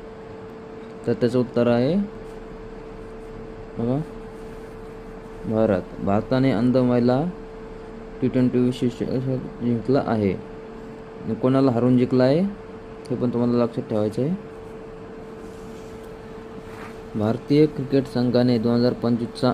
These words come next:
अंध महिला टी ट्वेंटी विश्वकप जिंकला आहे. विजेता आहे बघा भारत, उपविजेता आहे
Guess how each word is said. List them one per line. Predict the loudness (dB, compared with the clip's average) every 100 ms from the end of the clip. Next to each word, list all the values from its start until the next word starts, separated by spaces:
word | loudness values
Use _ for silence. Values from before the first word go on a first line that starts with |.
| 2
अंध | 2 4 6
महिला | 6 6 6 4 4 2 -4 -12 -14 -14 -14 -14 -12 -6 -2
टी |
ट्वेंटी | 0 2 2 4 4
विश्वकप | 4 0 2 2 2
जिंकला | 0 2 2
आहे. | 4 2 0 -4 -10 -14 -14 -14 -14 -14 -14 -14 -14 -14 -14 -14 -12 -8 -6 -6 -10 -12 -14 -14 -12 -12 -12 -14 -14 -14 -14 -14 -14 -14 -10 -4
विजेता | -2 -2 0 2
आहे | 4 4
बघा | 4 4
भारत, | 4 6 6 4
उपविजेता | 0 4 6 6 4 4 4
आहे | 4 4